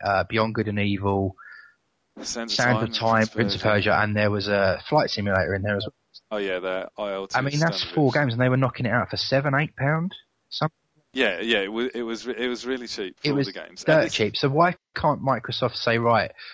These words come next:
Speaker 1: once a week, we're just gonna knock down one of our arcade games to fifty percent"? Stop all this
Speaker 2: Yeah.
Speaker 1: rubbish about thirty-three, po-, you know, thirty-three percent. Stop knocking down stuff like D L C for cars, like for Forza two, that everyone's probably already got.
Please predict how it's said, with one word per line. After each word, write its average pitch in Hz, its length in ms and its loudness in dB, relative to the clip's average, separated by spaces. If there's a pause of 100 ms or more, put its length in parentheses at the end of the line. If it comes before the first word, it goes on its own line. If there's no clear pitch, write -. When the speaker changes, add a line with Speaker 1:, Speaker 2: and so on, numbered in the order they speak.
(140)
Speaker 1:
once 117 380 0
a 120 40 -2
week, 113 300 0
we're 117 80 -2
just - 180 -2
gonna 107 180 2
knock 110 320 2
down 107 420 2
one 107 340 -2
of 104 120 2
our 101 200 6
arcade 98 360 0
games 98 280 -2
to 107 100 -6
fifty - 300 -6
percent"? 110 380 -2
Stop - 240 2
all 151 100 0
this 147 180 -4 (140)
Speaker 2:
Yeah. 80 80 -6 (100)
Speaker 1:
rubbish 123 340 0
about 120 200 0
thirty-three, 110 460 0
po-, 107 320 -6
you 113 120 -2
know, 98 140 2
thirty-three 107 400 0
percent. 104 320 -2 (560)
Stop - 340 2
knocking 131 380 0
down 113 300 2
stuff - 300 0
like 101 240 2 (360)
D 120 160 0
L 107 140 -2
C 107 240 -4
for - 140 -12
cars, 104 420 2
like 95 160 0
for - 100 -8
Forza 117 360 0
two, 113 240 2
that 95 140 0
everyone's 117 480 2
probably 113 280 2
already 113 260 2
got. 117 320 4